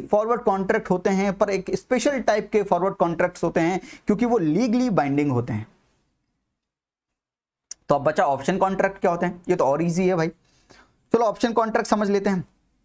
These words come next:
ऑप्शन, अब आपके पास ऑप्शन होना चाहिए यहां पर। अच्छा, इसमें जो फ्यूचर कॉन्ट्रैक्ट हमने किया, कोई भी डिफॉल्ट नहीं कर सकता, क्योंकि फ्यूचर कॉन्ट्रैक्ट में अगर कोई भी डिफॉल्ट किया, लीगली बाइंडिंग है, आपको घसीट कर कोर्ट में ले जाएगा कि मेरा सामान नहीं खरीद रहा है,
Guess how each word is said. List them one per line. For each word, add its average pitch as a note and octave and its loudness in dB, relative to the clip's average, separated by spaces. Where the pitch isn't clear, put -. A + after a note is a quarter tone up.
ऑप्शन, E3+ -2
अब F#3 4
आपके A3+ -2
पास C4 0
ऑप्शन F#3 0
होना C3 0
चाहिए A#2 0
यहां G#2+ -2
पर। A#2 -6
अच्छा, A3+ 2
इसमें D4 0
जो C4+ -2
फ्यूचर A3 0
कॉन्ट्रैक्ट B3+ 0
हमने A3 0
किया, F#3+ 0
कोई D4 2
भी C4+ 2
डिफॉल्ट B3 0
नहीं D#3 2
कर D3 0
सकता, - -6
क्योंकि G3 0
फ्यूचर A3 0
कॉन्ट्रैक्ट C4 -2
में B3 2
अगर A3+ -2
कोई A#3 0
भी G#3+ -2
डिफॉल्ट A3 0
किया, B3+ 2
लीगली A3 0
बाइंडिंग D3+ 0
है, B2 2
आपको F3 0
घसीट G3+ -2
कर A3+ 0
कोर्ट A3 0
में G3+ 0
ले G3 2
जाएगा G3 0
कि G#3+ -2
मेरा G3 2
सामान G3+ 0
नहीं G#3+ -2
खरीद G#3 -2
रहा A#3+ 2
है, E4 -2